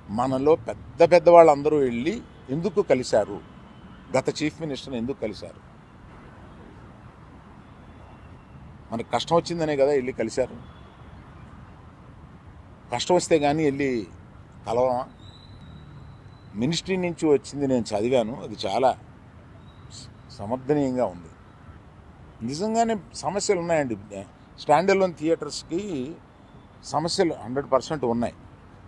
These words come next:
ఇవాళ వాళ్ళ మనుగడ కూడా కొంత కష్టం అవుతుంది. వాళ్ళందరూ ఏకమై వచ్చి ఏం చేయాలా అని ఒక నిర్దిష్టమైన దీంతోటి కాకుండా, ఇట్లాగా "మేము మూసుకుంటున్నాము థియేటర్లో,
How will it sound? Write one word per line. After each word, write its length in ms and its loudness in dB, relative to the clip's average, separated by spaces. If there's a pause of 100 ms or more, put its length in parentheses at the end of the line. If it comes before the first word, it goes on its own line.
(640)
ఇవాళ 240 8
వాళ్ళ 520 2
మనుగడ 500 2
కూడా 220 2
కొంత 200 -4
కష్టం 340 -6
అవుతుంది. 440 -6 (580)
వాళ్ళందరూ 440 2
ఏకమై 580 0
వచ్చి 800 -6
ఏం 120 -4 (100)
చేయాలా 380 0
అని 500 -8 (580)
ఒక 120 -4
నిర్దిష్టమైన 720 -4
దీంతోటి 520 -6
కాకుండా, 500 -2
ఇట్లాగా 560 -10 (520)
"మేము 200 2
మూసుకుంటున్నాము 1000 -2 (280)
థియేటర్లో, 560 -2